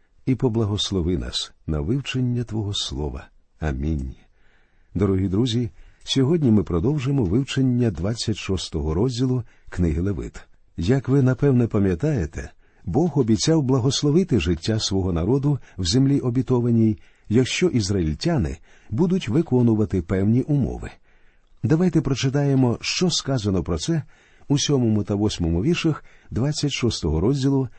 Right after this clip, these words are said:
книги Левит. «І ви будете гнати ворогів своїх, а вони попадають перед вами від меча.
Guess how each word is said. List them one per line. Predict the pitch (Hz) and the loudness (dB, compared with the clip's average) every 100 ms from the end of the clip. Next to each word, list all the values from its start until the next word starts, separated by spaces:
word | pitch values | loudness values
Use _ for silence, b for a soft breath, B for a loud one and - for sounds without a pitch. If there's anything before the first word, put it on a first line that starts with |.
| b b | b b
книги | - 87 85 | 0 2 2
Левит. | 107 64 64 - - _ _ _ _ _ _ _ - | 0 -4 -10 -14 -20 _ _ _ _ _ _ _ 0
«І | 127 | 4
ви | 127 131 | 4 4
будете | 135 127 127 123 | 2 2 2 2
гнати | 85 110 120 127 | 2 2 2 2
ворогів | 110 110 104 131 104 | 2 2 2 2 0
своїх, | - 113 117 120 - b b b b - | -2 2 2 2 -2 b b b b -4
а | |
вони | 107 113 123 | 2 4 4
попадають | 117 101 113 117 110 107 98 - | 2 -2 0 0 2 2 0 -4
перед | 98 101 | 0 0
вами | 87 98 101 92 | 0 0 0 0
від | 85 | 0
меча. | 85 76 - 120 101 | 0 -2 -4 -4 -6